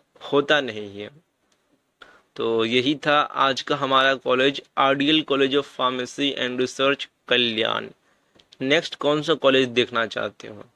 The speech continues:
कौन सा कॉलेज आपको लगता है कि इसके बारे में मुझे इन्फॉर्मेशन जाननी चाहिए,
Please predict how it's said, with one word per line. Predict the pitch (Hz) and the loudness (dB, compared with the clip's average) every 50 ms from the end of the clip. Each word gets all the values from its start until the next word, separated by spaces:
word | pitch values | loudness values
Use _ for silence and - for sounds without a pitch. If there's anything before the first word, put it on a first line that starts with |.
| _ _ _ _ _ _ _ _ _ | _ _ _ _ _ _ _ _ _
कौन | - 127 131 131 | -4 -2 -2 0
सा | 127 143 | 0 -2
कॉलेज | 135 - 143 139 135 143 | 0 2 2 2 4 4
आपको | 139 131 - 143 | 2 2 0 0
लगता | 135 127 123 113 _ - 135 | 0 0 0 -2 _ -2 0
है | 139 143 143 | 0 0 -2
कि | - - 143 | -2 -4 -6
इसके | - - - _ - 139 131 | -6 -6 -10 _ 0 0 2
बारे | 120 123 120 117 127 123 | 4 4 4 4 2 0
में | 127 | -2
मुझे | 123 120 113 113 127 | -4 -6 -2 -2 -2
इन्फॉर्मेशन | 123 123 110 - - 131 131 135 143 139 - 127 127 131 - _ _ _ _ _ - - _ _ | -2 -2 -6 -6 -6 -4 -2 -2 -2 -2 -2 -4 -6 -8 -12 _ _ _ _ _ -20 -20 _ _
जाननी | - 123 117 110 120 110 110 110 110 107 | -10 -10 -2 0 0 0 0 -2 -6 -6
चाहिए, | 98 - 101 98 95 92 | -6 -8 -10 -10 -12 -14